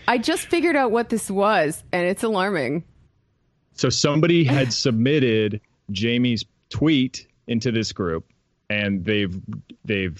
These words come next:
Speaker 2: fulfilled the obligation of the subreddit by replacing words. And so I'll read
Speaker 1: Oh, and
Speaker 2: you
Speaker 1: they
Speaker 2: what they
Speaker 1: scratched out my
Speaker 2: posted.
Speaker 1: face with red violently and my name, but they left the blue check mark intact.
Speaker 2: <laughs>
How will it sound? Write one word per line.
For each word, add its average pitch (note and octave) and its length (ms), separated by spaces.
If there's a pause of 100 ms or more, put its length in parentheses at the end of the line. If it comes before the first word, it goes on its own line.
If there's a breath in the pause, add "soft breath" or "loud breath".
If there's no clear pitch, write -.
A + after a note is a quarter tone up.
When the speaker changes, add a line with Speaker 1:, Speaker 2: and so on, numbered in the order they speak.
Speaker 2:
fulfilled D3+ 680
the C3+ 160
obligation B2 600
of A2 80
the G#2+ 80
subreddit F#2+ 520
by G2 100
replacing G2+ 680
words. F2 560 (180)
And G#2+ 160
so - 260
I'll B2 240
read A2+ 180
Speaker 1:
Oh, C3 100
and A3+ 80
Speaker 2:
you - 100
Speaker 1:
they - 60
Speaker 2:
what A2+ 120
they B3+ 80
Speaker 1:
scratched C#4+ 260
out C4+ 200
my G#3 140
Speaker 2:
posted. - 120
Speaker 1:
face G#3 640
with F3 400
red F#3 500 (160)
violently F#3 800
and A3 200
my F#3+ 120
name, E3 260
but - 140
they B3+ 100
left D4 220
the D4+ 60
blue D4+ 180
check D4 260
mark E3+ 240
intact. D#3+ 580
Speaker 2:
<laughs> - 460